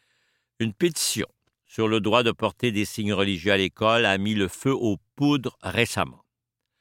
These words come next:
C'est après que le Collège citoyen de Laval a demandé à une élève de mettre adéquatement son voile.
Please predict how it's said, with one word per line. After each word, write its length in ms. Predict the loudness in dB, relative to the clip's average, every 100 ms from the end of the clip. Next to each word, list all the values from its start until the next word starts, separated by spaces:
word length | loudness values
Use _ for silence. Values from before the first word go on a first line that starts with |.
| _ _ _ _ _
C'est 220 | -6 -2 0
après 260 | 2 0
que 80 | 2
le 140 | 2
Collège 320 | 4 2 2 0
citoyen 420 | -4 0 0 2
de 80 | 2
Laval 360 | 4 4 4
a 100 | 4
demandé 420 | 2 2 0 2
à 80 | 2
une 160 | 2 2
élève 320 | 2 4 2
de 160 | 0 0
mettre 320 | 2 0 0
adéquatement 760 | 0 2 2 -2 -4 -2 0 -2
son 280 | -2 -4 -4
voile. 580 | 0 2 2 0 -14